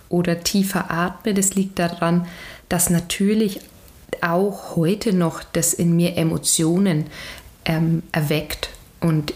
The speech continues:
ich ja aber trotzdem hier, ähm, diesen,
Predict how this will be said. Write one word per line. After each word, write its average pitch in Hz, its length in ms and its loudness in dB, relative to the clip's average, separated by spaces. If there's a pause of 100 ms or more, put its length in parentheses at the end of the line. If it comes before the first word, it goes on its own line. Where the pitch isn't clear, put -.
(100)
ich - 200 -6
ja 170 100 2
aber 160 180 -2
trotzdem 170 520 -2
hier, 165 440 2 (500)
ähm, 156 420 0
diesen, 151 440 2